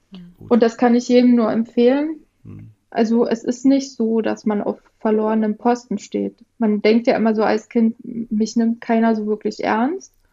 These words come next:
Speaker 2: Richtig,
Speaker 3: Und was
Speaker 2: ja.
Speaker 3: soll das schon bringen?" Aber es gibt ja heutzutage in den Schulen so viele Sozialarbeiter und Vertrauenslehrer. Das gab's damals alles noch nicht in der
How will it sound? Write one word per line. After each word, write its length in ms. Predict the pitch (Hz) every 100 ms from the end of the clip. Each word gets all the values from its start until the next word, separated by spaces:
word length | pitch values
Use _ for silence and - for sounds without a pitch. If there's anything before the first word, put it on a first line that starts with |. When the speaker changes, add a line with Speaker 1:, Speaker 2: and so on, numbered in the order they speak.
| -
Speaker 2:
Richtig, 320 | 104 - 82
Speaker 3:
Und 140 | 233 220
was 160 | 226
Speaker 2:
ja. 80 | 226
Speaker 3:
soll 80 | 226
das 180 | 247 -
schon 200 | 240 214
bringen?" 380 | 220 247 311 427 - _ - - - _ _ -
Aber 180 | 214
es 120 | 220 -
gibt 220 | 247 -
ja 160 | 247 233
heutzutage 580 | 233 233 226 233 233 -
in 120 | 220
den 160 | 220
Schulen 360 | 220 247 240 226
so 160 | 233 240
viele 420 | - 240 233 226
Sozialarbeiter 1400 | 233 233 - 220 214 208 208 208 202 196 196 208 208
und 200 | - 214 -
Vertrauenslehrer. 1080 | 247 240 - 202 202 214 - 214 208 208 202
Das 180 | 208 -
gab's 280 | 220 262 -
damals 300 | 214 208 -
alles 280 | 202 202 214
noch 120 | 214
nicht 200 | 220 214
in 120 | 202
der 160 | 202